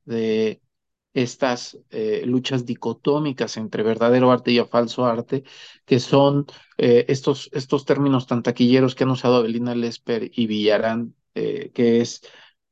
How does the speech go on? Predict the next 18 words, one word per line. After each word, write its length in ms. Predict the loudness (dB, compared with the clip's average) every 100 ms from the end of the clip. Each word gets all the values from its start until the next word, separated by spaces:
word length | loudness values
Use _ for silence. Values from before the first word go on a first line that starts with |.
| _
el 340 | 0 4 6 6
de 460 | 6 6 4 0 -4
Amparte 560 | -6 -2 -2 0 0
por 240 | -2 -2 2
Leo 160 | 2
Villarán 420 | 2 0 0 0 -4 _ _ _ _ _ _ _ _ -6
y 80 |
arte 220 | -6 -2 0
V 200 | 2 0
I 60 |
P 260 | 0 -2 -2
por 300 | -2 -2 -2
el 140 | -2
lado 200 | -2 -2
de 100 | -4
Avelina 380 | -4 -6 -10 -10
Lesper, 460 | -12 -12 -14 -12 -6
¿no? 180 | -8